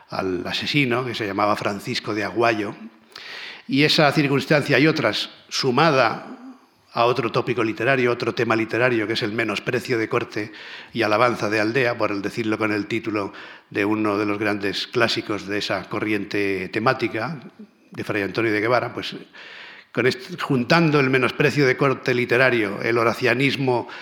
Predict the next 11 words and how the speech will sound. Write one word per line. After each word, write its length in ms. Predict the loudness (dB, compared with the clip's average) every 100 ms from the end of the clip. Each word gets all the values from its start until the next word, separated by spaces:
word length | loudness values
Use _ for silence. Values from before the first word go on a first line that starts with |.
| -16 -8
de 120 | 2
algunos 500 | 2 2 2 0 0 -8 -16 -16 -2
poemas, 560 | 4 4 4 2 2
como 240 | -4 -2 -2
por 100 | -2
ejemplo 320 | -2 0 0
el 220 | 0 -2
famoso 420 | -2 0 0 0
del 140 | 0 2
Beatus 340 | 2 2 0
Ile, 320 | 0 0 -2